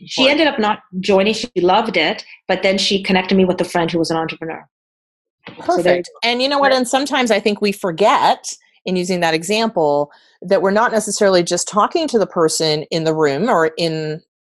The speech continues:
Speaker 2: over the phone or whatever. We're also networking with their network.
Speaker 1: I always say we're, we're networking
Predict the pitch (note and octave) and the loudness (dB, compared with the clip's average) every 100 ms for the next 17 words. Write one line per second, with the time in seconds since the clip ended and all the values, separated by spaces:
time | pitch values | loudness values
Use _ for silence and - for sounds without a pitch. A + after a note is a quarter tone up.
0 | _ - D#3+ D3 - G3 E3 D#3+ D3+ D#3+ | _ -2 0 0 0 0 2 2 2 2
1 | G3 G#3 F3 G3 C4 G#4 E4+ - G3 G3+ | 2 2 0 2 2 2 0 0 -2 -2
2 | F3 E3 C#3 D#3 C#3 C3+ - - _ _ | -2 -2 0 2 2 -2 -8 -12 _ _
3 | _ - _ F#3+ A#3 B3+ B3+ A3+ G#3 G3+ | _ -20 _ 0 2 2 2 2 2 4
4 | G#3 G3 F#3+ G3+ G3+ G3+ G3+ G#3 A#3+ B3+ | 4 2 0 0 2 2 2 2 2 2
5 | B3 B3+ B3 A#3 | 0 2 2 2